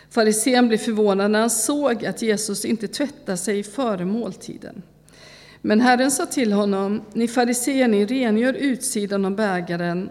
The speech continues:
och fatet, men in-, men ert inre är fullt av rofferi och ondska.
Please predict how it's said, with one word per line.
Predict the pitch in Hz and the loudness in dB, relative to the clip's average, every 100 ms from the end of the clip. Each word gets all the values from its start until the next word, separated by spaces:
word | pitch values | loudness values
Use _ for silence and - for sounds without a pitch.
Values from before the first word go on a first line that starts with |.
| - | -10
och | 196 | -6
fatet, | 254 240 233 - 160 - - - | -2 -2 -4 -8 -10 -12 -20 -6
men | 202 190 - 262 | -4 -4 -2 0
in-, | 233 180 - - - - - | 2 2 -4 -18 -20 -20 -4
men | 214 214 | 0 2
ert | 220 | 0
inre | 247 285 247 202 | 0 2 2 0
är | |
fullt | - 240 226 226 | -2 0 0 0
av | 208 | -4
rofferi | 185 - 202 185 175 | -4 -6 -6 -4 -6
och | 147 202 | -6 -4
ondska. | 202 170 - 226 | -4 -4 -8 -10